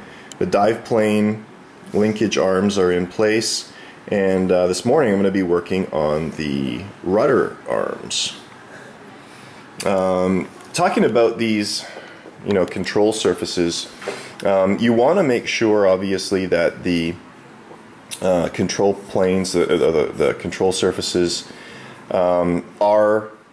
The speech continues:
completely parallel to each other. So the rudders are straight up and down, uh, you know, the dive planes are straight, um, parallel to the ground. And the way that I usually do that is I run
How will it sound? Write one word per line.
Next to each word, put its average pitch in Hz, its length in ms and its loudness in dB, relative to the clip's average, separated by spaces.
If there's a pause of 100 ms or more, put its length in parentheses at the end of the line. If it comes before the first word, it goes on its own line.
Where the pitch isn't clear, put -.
(140)
completely 110 480 -2
parallel 82 480 2
to 87 160 -6
each 80 180 -6
other. 76 220 0
So 85 140 -2
the 85 100 2
rudders 107 340 4
are 80 80 -2
straight 107 400 0
up 101 140 0
and 95 120 -2
down, 85 400 0 (460)
uh, 78 400 0
you 85 80 -2
know, 78 80 2
the 73 100 -2
dive 98 380 0
planes 90 320 0
are - 80 -2
straight, - 680 -2 (320)
um, 80 380 -2 (200)
parallel 95 440 2
to - 140 -4
the 87 80 -2
ground. 87 520 0
And 92 120 2
the 101 40 2
way 160 180 4
that 156 140 4
I - 20 4
usually 113 400 0
do 113 160 2
that 95 160 4
is 90 80 0
I 92 80 2
run 117 420 2